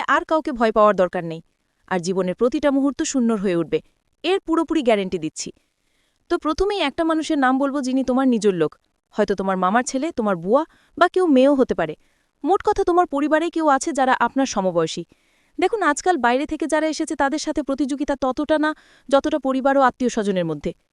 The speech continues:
সবাই চায় তাদের বাড়ির ছোটরা এগিয়ে যাবে, আর বাচ্চারা একে অপরের সাথে প্রতিদ্বন্দ্বিতা করে, "আমাকে তাকে ছাড়িয়ে যেতে হবে।"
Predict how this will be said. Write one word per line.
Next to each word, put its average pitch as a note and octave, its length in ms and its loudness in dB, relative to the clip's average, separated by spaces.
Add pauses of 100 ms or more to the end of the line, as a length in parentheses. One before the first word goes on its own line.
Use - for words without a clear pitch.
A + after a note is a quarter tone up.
(240)
সবাই F#4 360 2
চায় C4+ 140 2
তাদের A3+ 240 0
বাড়ির G#3 240 0
ছোটরা A#3+ 420 -2
এগিয়ে G3+ 260 0
যাবে, D#3+ 240 -4 (420)
আর A#3 120 4
বাচ্চারা A#3+ 440 2
একে C#4 240 0
অপরের B3+ 260 0
সাথে C4 240 -4
প্রতিদ্বন্দ্বিতা C4 580 0
করে, E3 220 -4 (400)
"আমাকে G3+ 320 2
তাকে G#3 240 -2
ছাড়িয়ে C4+ 280 0
যেতে A3+ 180 2
হবে।" E3+ 240 -2